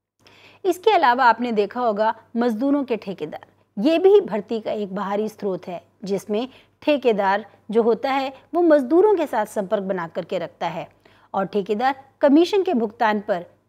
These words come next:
अल्प सूचना पर, मतलब बड़े ही कम समय पर ही, जैसे ही हमें आवश्यकता हुई, हमने ठेकेदार को कॉन्टैक्ट किया, संपर्क साधा और ठेकेदार ने अकुशल जो श्रमिक हैं वो आवश्यकता के अनुसार प्रदान कर दिए। तो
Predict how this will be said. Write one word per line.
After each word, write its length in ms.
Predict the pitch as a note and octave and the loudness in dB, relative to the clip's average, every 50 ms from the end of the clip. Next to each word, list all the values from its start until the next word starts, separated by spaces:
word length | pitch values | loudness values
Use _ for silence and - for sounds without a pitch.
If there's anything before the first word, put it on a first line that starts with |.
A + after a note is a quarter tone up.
| _ - | _ 0
अल्प 240 | B3+ C#4 F4+ - G#4+ | 2 2 2 2 -2
सूचना 480 | - - D#4+ C#4+ A#3 - A#3+ A3+ G3 | -2 -2 -2 -2 -2 -2 -4 -4 -4
पर, 200 | F3+ - F#3+ E3+ | -4 -4 -6 -6
मतलब 400 | F3 F#3+ G3 - - C4+ C#4 C#4 - - | -6 -6 -10 -8 -8 -8 -8 -8 -10 -6
बड़े 180 | A#3 C4+ D4 D4+ | -4 -2 -2 -2
ही 120 | D4 E4 | -2 -4
कम 260 | - - E4 E4+ G4 | -6 0 2 2 2
समय 320 | G#4 - F#4+ D#4 C4 A#3+ A3 | 4 2 2 0 0 0 -2
पर 200 | A3 A3 A3 G3+ | -2 -2 -2 0
ही, 140 | A3 G3+ | -2 -4
जैसे 320 | E3+ F3 A3 A#3 A#3 - E4+ | -2 0 0 0 2 0 -2
ही 200 | E4+ D#4 D#4+ D4+ | 0 0 0 0
हमें 280 | C#4 C4+ B3 B3+ B3 | 0 -2 -2 -2 -2
आवश्यकता 540 | A3+ G#3+ G3+ F#3+ - - A#3 G#3+ - - A3+ | -2 -2 -4 -4 -6 -6 -8 -8 -6 -6 -8
हुई, 280 | G3 E3 A3+ D4 D4 - - - _ _ - | -6 -2 -2 -2 -2 -2 -6 -14 _ _ -6
हमने 220 | B3+ B3 A#3+ A#3+ | -4 -2 -2 -2
ठेकेदार 500 | A3 - A3+ G#3+ G3+ G#3+ G3+ G3 F#3+ F#3 | -4 -4 -4 -2 -2 -2 -2 -2 -4 -4
को 260 | F#3+ - C#4 G4 F#4 - - - | -4 -2 -2 -2 -2 -4 -8 -4
कॉन्टैक्ट 400 | - A3 G#3+ G3+ C4+ C4 C4 - | -4 -2 -2 0 -2 -4 -4 -4
किया, 220 | B3+ C#4+ E4 D4 | 0 0 2 0
संपर्क 380 | - - A#3 G3+ F#3 G#3 G3 F#3 | 0 -2 -6 -4 -4 -4 -6 -6
साधा 460 | - - G3 F3+ G3 - D4+ D#4+ B3+ - - - _ - | -6 -4 -2 -2 -2 0 0 -2 -2 -2 -10 -20 _ -6
और 80 | - C4+ | -6 -4
ठेकेदार 520 | - - B3+ A3 G#3 G#3+ G3 G3+ F#3 F3+ | 0 0 -2 0 0 -2 -4 -4 -4 -4
ने 160 | G#3+ C4 D4 - _ _ _ - | -6 -6 -8 -8 _ _ _ 0
अकुशल 500 | - C4+ D4 C#4+ D4+ C#4 - C#4 A#3+ A3 | 4 4 4 4 2 -4 -2 0 -2 0
जो 120 | G#3 A3 | 0 -2
श्रमिक 380 | G#3 - - G#3 G#3 B3+ C#4 - | -4 -4 -4 -4 -2 -2 -4 -6
हैं 240 | - G#3+ F#3+ E3+ _ _ _ _ - | -8 -10 -12 -12 _ _ _ _ -2
वो 80 | A#3+ | 0
आवश्यकता 800 | C#4 - - - A#3 A#3 A#3+ B3 - - D#4+ D4+ _ - B3 A3 | 0 0 2 0 0 2 0 -2 -6 -4 -6 -6 _ -2 -4 -4
के 140 | F#3+ A3 - | -2 -4 -6
अनुसार 520 | - - G3 G3 F#3+ - - A#3 G#3+ E3+ - _ _ _ - | -6 -4 -6 -6 -8 -6 -2 -2 -2 -2 -4 _ _ _ -4
प्रदान 340 | G3+ G3 F3 F#3 D#3+ D#3+ | -4 -4 -2 -4 -6 -8
कर 180 | E3 - F#3 F3 | -10 -14 -16 -16
दिए। 260 | E3 F3 E3 D#3 - _ _ _ _ _ _ _ - - _ _ _ _ - | -14 -16 -18 -18 -20 _ _ _ _ _ _ _ -20 -20 _ _ _ _ -2
तो 360 | F4+ F#4+ G4 G#4 - - - | 0 2 2 2 0 -4 -10